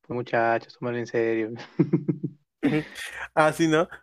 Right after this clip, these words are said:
Speaker 2: Uno nunca sabe quién, yo sé que la Norbert Wiener no es así, la más,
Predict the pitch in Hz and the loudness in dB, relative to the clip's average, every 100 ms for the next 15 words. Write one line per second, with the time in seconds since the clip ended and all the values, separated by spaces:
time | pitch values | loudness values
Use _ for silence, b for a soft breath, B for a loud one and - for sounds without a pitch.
0 | - 165 175 175 175 160 170 170 165 151 | 0 2 4 4 2 2 4 4 4 0
1 | 151 160 160 151 151 156 160 156 147 139 | -4 -6 -4 -2 0 2 2 2 0 2
2 | 147 147 139 135 156 147 139 135 135 139 | 2 4 2 0 0 -2 -2 0 2 0
3 | 143 139 - 143 143 139 139 _ _ _ | -4 -16 -8 -6 -4 -8 -12 _ _ _
4 | _ _ 156 147 143 143 147 | _ _ 2 2 4 4 2